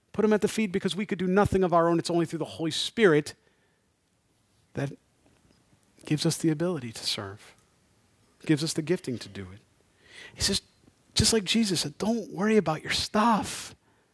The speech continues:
Stop accumulating stuff." I mean, how many people buy bigger houses so they can put more stuff in the houses, and they need more rooms to hoard more stuff?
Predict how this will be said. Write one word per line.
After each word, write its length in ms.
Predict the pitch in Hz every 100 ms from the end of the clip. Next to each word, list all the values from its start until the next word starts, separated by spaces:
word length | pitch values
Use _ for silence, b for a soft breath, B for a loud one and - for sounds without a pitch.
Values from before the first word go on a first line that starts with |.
| _ _
Stop 400 | - - 262 262
accumulating 600 | - - 254 226 208 196
stuff." 420 | - - 254 254
I 80 | 175
mean, 220 | 185 190 - B B B -
how 140 | 254
many 140 | 294
people 260 | 254 262 233
buy 180 | 214 208
bigger 300 | 208 262 220
houses 880 | 208 233 262 - 123 101 - - - _ _ _ _ _
so 160 | - 269
they 80 | 269
can 120 | 240
put 120 | 254
more 200 | 254 254
stuff 560 | - - - 294 277 240
in 100 | 185
the 100 | 139
houses, 460 | 131 120 - 123
and 60 | 170
they 100 | 233
need 160 | 262 240
more 200 | 247 226
rooms 400 | 277 277 247 -
to 100 | 202
hoard 200 | 240 226
more 200 | 240 214
stuff? 580 | - - 320 175 -